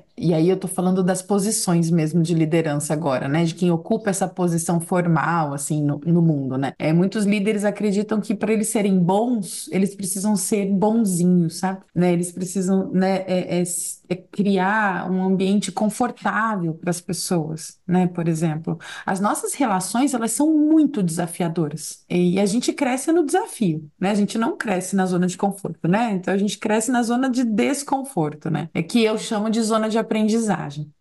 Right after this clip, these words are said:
Então, uma liderança madura é uma liderança que sabe o que falar, pra quem falar e como falar, sabe? É na hora certa. Privilegiando a qualidade das relações. O objetivo dessa liderança é justamente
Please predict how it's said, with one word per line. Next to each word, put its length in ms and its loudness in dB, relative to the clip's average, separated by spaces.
Então, 580 2
uma 240 2
liderança 420 0
madura 640 2
é 80 2
uma 120 2
liderança 500 -2
que 160 0
sabe 420 -2
o 60 -4
que 180 -2
falar, 600 0
pra 100 -4
quem 300 -4
falar 460 -2
e 40 -2
como 300 -2
falar, 440 -4
sabe? 500 -4
É 140 2
na 200 4
hora 200 2
certa. 600 -6
Privilegiando 960 2
a 120 -2
qualidade 760 0
das 220 -2
relações. 1000 -2
O 140 2
objetivo 800 0
dessa 320 -2
liderança 1000 0
é 180 0
justamente 1120 0